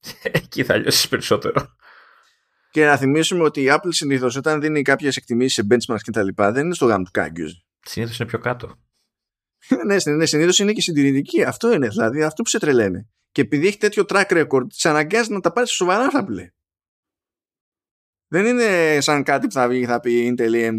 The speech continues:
Speaker 2: D και θα, ε, διαλέξει ένα μέτρ κάπου στη μέση του πουθενά. Δεν θα σου λέει ακριβώς με τι το συγκρίνει, αλλά είμαστε τόσο αυτό και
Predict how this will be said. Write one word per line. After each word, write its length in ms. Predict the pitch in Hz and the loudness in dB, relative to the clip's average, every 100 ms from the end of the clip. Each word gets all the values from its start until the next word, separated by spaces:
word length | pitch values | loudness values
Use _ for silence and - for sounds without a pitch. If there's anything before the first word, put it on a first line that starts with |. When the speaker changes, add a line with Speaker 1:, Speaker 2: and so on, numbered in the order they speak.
| 117 | -2
Speaker 2:
D 100 | 113 | -2
και 80 | 113 | -2
θα, 220 | 113 101 110 | -4 -4 -6
ε, 340 | 104 107 110 | -6 -4 -4
διαλέξει 500 | 110 120 123 - - | 0 0 0 -2 -6
ένα 300 | 143 139 131 | -2 2 2
μέτρ 280 | 117 123 123 110 | 2 0 0 -6
κάπου 300 | - 117 113 | -2 0 0
στη 160 | 117 110 | -4 -2
μέση 220 | 113 110 | -2 -2
του 80 | - | -6
πουθενά. 600 | 107 104 104 117 110 - _ _ | -8 -6 -2 0 -2 -6 _ _
Δεν 140 | - 123 | -2 0
θα 60 | |
σου 140 | 135 139 | 2 2
λέει 120 | 143 | 2
ακριβώς 420 | 139 139 120 131 | 2 0 2 2
με 100 | 127 | 2
τι 60 | 123 | 0
το 100 | 127 | 0
συγκρίνει, 560 | 123 117 127 123 113 _ - | 0 2 2 2 0 _ -2
αλλά 360 | 131 123 117 | 2 4 4
είμαστε 320 | 127 113 123 | 2 0 -2
τόσο 300 | 107 127 - | 0 0 2
αυτό 260 | 117 - 117 | 0 0 -6
και 260 | 110 120 | 0 0